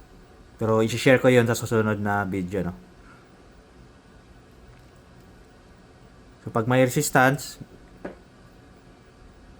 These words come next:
maaari mong ma-determine na posible ito, may posibilidad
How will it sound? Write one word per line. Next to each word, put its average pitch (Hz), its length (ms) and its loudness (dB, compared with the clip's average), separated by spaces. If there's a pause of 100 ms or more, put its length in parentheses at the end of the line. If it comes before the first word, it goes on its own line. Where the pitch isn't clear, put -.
(2500)
maaari 117 240 4
mong 123 160 0
ma-determine 120 560 0
na 104 400 0 (720)
posible 127 480 0 (320)
ito, 131 400 0 (560)
may 117 160 -4
posibilidad 127 400 2